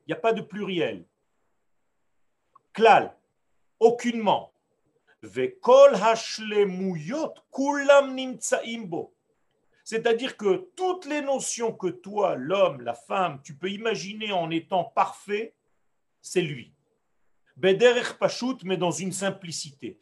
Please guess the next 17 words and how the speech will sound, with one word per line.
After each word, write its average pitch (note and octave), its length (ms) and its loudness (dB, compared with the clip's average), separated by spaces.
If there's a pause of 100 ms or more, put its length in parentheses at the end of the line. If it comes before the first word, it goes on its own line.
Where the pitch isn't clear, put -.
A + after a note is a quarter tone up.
C'est A3+ 200 -4
pas C4 120 4
que B3+ 120 -10
t'as G#3+ 120 4
rassemblé F#3+ 600 0
tout F#3+ 120 -8
ce - 80 -6
qui F#3+ 120 -6
est E3+ 40 0
parfait G#3+ 600 -4 (160)
et F#3 80 2
on G3 100 2
a F3+ 80 6
fabriqué F#3+ 440 -2
un F3 100 0
bon D3+ 180 -2
Dieu. A#2+ 260 -10